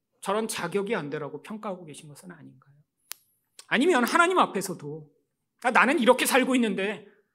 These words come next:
왜 다른 사람은 저렇게 살지 못해?"라고 여전히 잘못된 교만의 이유로 평가하고 계신 것은 아닌가요? 이 교만을 내려놓는 만큼 우리는 예수 그리스도의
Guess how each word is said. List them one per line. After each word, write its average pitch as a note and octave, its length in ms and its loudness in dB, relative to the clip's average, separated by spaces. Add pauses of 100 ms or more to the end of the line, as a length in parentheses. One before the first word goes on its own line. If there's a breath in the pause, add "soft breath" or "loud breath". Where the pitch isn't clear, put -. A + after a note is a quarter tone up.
왜 A3+ 140 -4
다른 A3+ 240 -6
사람은 A#3 280 -4
저렇게 F#3 280 -8
살지 G#3 300 -10
못해?"라고 C#3+ 760 -14 (560 soft breath)
여전히 D3+ 640 -2 (380)
잘못된 F#3+ 800 -4 (420)
교만의 E3 460 -6
이유로 C3+ 500 -10 (380)
평가하고 E3+ 500 -12
계신 - 240 -20
것은 C3 240 -18
아닌가요? C3+ 380 -20 (840)
이 A3+ 200 -2
교만을 G#3 400 0
내려놓는 F#3+ 440 0
만큼 D3+ 600 -10
우리는 D3 500 -12 (560)
예수 F#3 340 -2
그리스도의 E3+ 440 -6